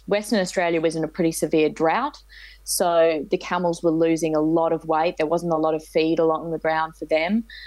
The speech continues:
Um, and, and, and it was, yeah, like I said, a big adjustment period for them. So they, you know, had to get used to carrying all of the weights on their backs.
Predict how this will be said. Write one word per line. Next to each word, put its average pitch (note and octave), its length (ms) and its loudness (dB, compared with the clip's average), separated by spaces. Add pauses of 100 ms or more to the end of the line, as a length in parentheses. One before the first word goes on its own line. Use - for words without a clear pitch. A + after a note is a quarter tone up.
(280)
Um, E3 520 0 (100)
and, E3+ 400 -2 (240)
and, F#3 280 0
and F#3+ 160 2
it F#3 60 0
was, F3+ 280 0
yeah, A#3+ 200 2
like F3 180 0
I F3+ 60 -2
said, G3+ 180 0
a F#3 40 2
big G3 200 0
adjustment E3 500 -4
period D#3+ 340 2
for D#3+ 220 0
them. D#3+ 400 0
So D#3+ 280 0
they, E3 560 0 (340)
you F3 480 -4
know, D#3+ 140 0
had E3+ 260 -4
to E3+ 100 -4
get D#3+ 140 0
used D#3+ 340 -4
to F3+ 60 -8
carrying D#3+ 420 -2
all D#3+ 180 2
of D#3 140 -2
the E3 80 0
weights D#3+ 400 -2
on D#3+ 120 -2
their D#3+ 120 -2
backs. - 540 -4